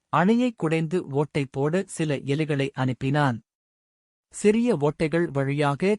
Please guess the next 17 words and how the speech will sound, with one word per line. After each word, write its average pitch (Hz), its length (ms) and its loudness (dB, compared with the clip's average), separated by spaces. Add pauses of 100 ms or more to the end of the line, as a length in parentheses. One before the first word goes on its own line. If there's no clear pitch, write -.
(100)
கசியத் 180 360 0
தொடங்கிய 127 420 -2
நீர் 151 260 0 (400)
இறுதியில் 185 580 2
பிரம்மாண்டமான 147 840 0
மாரிப் 156 640 0
அணையை 135 400 -2
உடைத்தது. 131 640 0 (920)
இதுவே 185 460 2
வரலாற்றில் 135 680 -2 (220)
அரிம் 202 400 2
பெருவெள்ளம் 147 540 0 (140)
என்று 143 500 -2
அழைக்கப்படுகிறது. 135 1080 0 (960)
செழிப்பான 233 600 2
தோட்டங்கள் 156 640 -2
சேரும் 170 440 -2